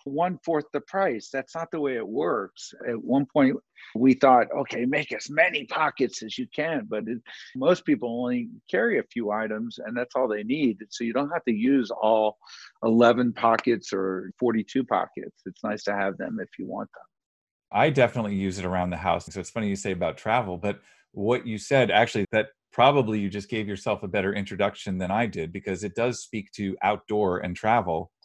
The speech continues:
Speaker 2: And that's exactly what this gift guide is about that we're gonna be talking about later in this episode. So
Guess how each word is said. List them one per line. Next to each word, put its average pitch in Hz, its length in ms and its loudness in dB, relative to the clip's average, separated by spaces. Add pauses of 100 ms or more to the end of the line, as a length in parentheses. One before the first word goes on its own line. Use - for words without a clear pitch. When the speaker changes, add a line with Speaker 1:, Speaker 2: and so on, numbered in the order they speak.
(140)
Speaker 2:
And 92 100 -6
that's 92 200 -6
exactly 90 460 -4
what 92 180 -4
this 85 160 -8
gift - 260 -8
guide 82 320 -2
is 82 140 -12
about 98 320 2
that 80 100 -6
we're 90 80 -6
gonna 90 160 -10
be 82 100 -10
talking 90 320 -6
about 87 220 -4
later 92 200 -2
in 87 80 -4
this 82 140 -8
episode. 90 520 -4 (640)
So 104 440 4